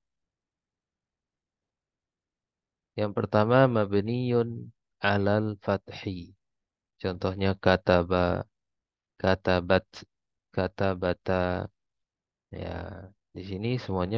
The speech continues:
mabni alal fathi. Nah, di katabat kita juga mengatakan ini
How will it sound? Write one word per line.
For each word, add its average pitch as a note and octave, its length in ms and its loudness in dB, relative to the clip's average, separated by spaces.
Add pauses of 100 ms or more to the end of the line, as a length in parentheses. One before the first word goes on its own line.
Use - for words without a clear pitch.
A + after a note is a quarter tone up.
(100)
mabni F2 360 -4
alal F#2 360 2 (120)
fathi. F#2 540 -4 (1160)
Nah, - 220 -8 (340)
di A2+ 60 6 (120)
katabat A2+ 560 6 (920)
kita A2 200 2 (140)
juga G2+ 180 2 (120)
mengatakan G2 540 -2
ini B2+ 100 -4